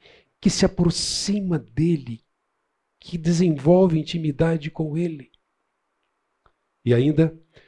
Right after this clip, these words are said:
mudanças permanentes acontecem através de um processo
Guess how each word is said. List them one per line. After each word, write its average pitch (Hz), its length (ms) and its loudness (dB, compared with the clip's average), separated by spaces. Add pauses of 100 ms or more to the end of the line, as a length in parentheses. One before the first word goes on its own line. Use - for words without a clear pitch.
(320)
mudanças 147 480 6
permanentes 135 560 4
acontecem 139 560 4
através 127 440 4
de 131 80 -2
um 139 80 -2
processo 139 920 -2